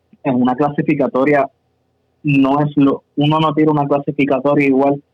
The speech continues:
que tira una cancha normal, o sea,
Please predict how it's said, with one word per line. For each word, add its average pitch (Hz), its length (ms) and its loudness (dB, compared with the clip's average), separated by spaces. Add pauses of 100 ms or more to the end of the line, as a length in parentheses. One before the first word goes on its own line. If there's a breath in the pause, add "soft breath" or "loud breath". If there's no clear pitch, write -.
(320)
que 123 140 0
tira 135 360 2 (220)
una 135 280 0
cancha 131 680 0
normal, 120 440 0
o - 80 -20
sea, 117 260 0